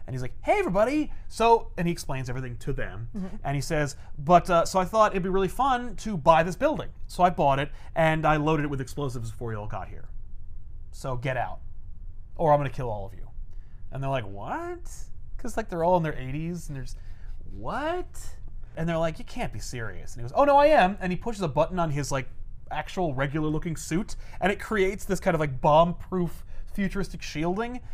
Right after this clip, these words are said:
Speaker 1: and they all just run away. And so they're all running out the main door, and he goes, "Gentlemen, wouldn't you wanna take the door to your left?" And they're like, "What is he talking about? There's no door to our left." And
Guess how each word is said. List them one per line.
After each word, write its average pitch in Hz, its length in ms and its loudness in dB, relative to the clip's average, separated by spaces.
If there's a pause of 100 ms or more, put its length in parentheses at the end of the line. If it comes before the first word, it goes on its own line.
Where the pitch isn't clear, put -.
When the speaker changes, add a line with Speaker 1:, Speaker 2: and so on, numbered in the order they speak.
Speaker 1:
and 190 120 2
they 208 60 2
all 202 200 8
just 202 180 -2
run 147 280 0
away. 123 440 -4 (440)
And 160 200 -2 (320)
so 220 200 -2
they're 220 120 4
all 254 200 8
running 208 340 4 (140)
out 185 280 8
the 175 60 2
main 160 380 2
door, 147 360 2
and 131 80 -4
he 139 60 -4
goes, 135 280 -4
"Gentlemen, 202 340 -2
wouldn't 214 180 -2
you 185 80 0
wanna 202 160 0
take 190 320 -2
the 151 80 -2
door 151 240 2
to 147 80 -6
your 139 120 -4
left?" 131 300 0
And 160 80 -2
they're 156 60 2
like, 170 100 0
"What 381 140 0
is 320 80 4
he 240 80 -2
talking 311 320 2
about? 208 160 4
There's 320 180 0
no 262 120 0
door 202 220 6
to 190 100 4
our 170 120 2
left." 202 400 2 (460)
And 160 240 0